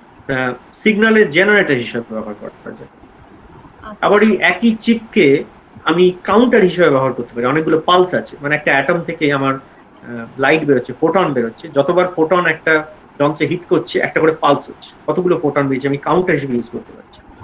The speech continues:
Speaker 1: ওই এফপিজিএ তুমি যদি নেটে সার্চ করো বা, আহ, অ্যামাজনে সার্চ করো বা যে কোনো ব্রাউজারে, এখন, আহ, আহ, ই-, ই-কমার্স প্ল্যাটফর্মে, ইলেকট্রনিক্স প্ল্যাটফর্মে এফপিজিএ খুব একটা বড় লেভেলে কিন্তু সায়েন্সে বিপ্লব এনে দিয়েছে। এখন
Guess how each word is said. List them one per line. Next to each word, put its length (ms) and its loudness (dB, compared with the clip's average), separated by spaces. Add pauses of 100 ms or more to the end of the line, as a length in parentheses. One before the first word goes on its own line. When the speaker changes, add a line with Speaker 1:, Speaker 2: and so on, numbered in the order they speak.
(240)
Speaker 1:
ওই 280 0
এফপিজিএ 600 0
তুমি 220 -2
যদি 120 2
নেটে 320 -2
সার্চ 320 -2
করো 260 2
বা, 160 2
আহ, 440 -6
অ্যামাজনে 460 -6
সার্চ 260 -8
করো 340 -6 (120)
বা 140 -12 (180)
যে 80 -2
কোনো 240 -4 (300)
ব্রাউজারে, 380 -8 (480)
এখন, 400 -2
আহ, 300 0 (640)
আহ, 140 -10 (160)
ই-, 160 0
ই-কমার্স 400 0
প্ল্যাটফর্মে, 520 -2 (180)
ইলেকট্রনিক্স 460 -2
প্ল্যাটফর্মে 420 -4 (400)
এফপিজিএ 580 4
খুব 220 0
একটা 160 0
বড় 440 4
লেভেলে 420 4
কিন্তু 360 -2
সায়েন্সে 520 0
বিপ্লব 380 0
এনে 160 0
দিয়েছে। 280 -8
এখন 240 -2